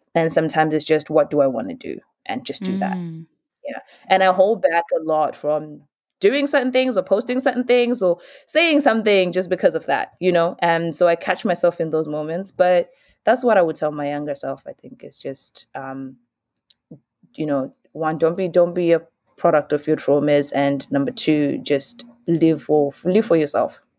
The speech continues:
Speaker 2: Mm. Oh my gosh, I'm smiling because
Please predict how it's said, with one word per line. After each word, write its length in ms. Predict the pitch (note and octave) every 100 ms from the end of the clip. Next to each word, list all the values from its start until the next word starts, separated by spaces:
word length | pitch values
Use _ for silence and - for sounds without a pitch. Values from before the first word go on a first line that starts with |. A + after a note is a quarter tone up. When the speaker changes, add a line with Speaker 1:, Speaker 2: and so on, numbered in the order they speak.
| _ _ _ _ _ -
Speaker 2:
Mm. 420 | G3+ G3 F3+ E3 - -
Oh 60 |
my 160 | F#3+ A3
gosh, 400 | F3+ E3 D#3+ -
I'm 160 | - F#3+
smiling 440 | - G#3+ G#3+ A#3
because 540 | G#3+ G3+ G#3 F#3+ F3+